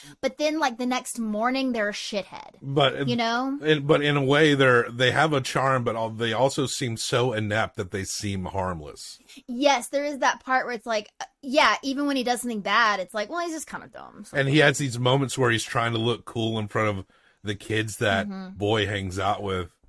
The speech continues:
Speaker 2: And Rocky, this little boy,
Speaker 1: Yeah.
Speaker 2: and he doesn't, who's very,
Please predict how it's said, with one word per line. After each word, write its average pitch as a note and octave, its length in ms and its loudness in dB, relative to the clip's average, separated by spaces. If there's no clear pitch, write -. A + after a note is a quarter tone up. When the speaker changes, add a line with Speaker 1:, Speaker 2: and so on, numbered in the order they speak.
Speaker 2:
And B2 200 0
Rocky, G3+ 540 2
this C3 260 -2
little D3+ 240 4
boy, E3 460 4
Speaker 1:
Yeah. G3 260 -12
Speaker 2:
and B2+ 140 2
he D#3 180 0
doesn't, D#3+ 440 4
who's B2+ 200 -4
very, D3+ 560 4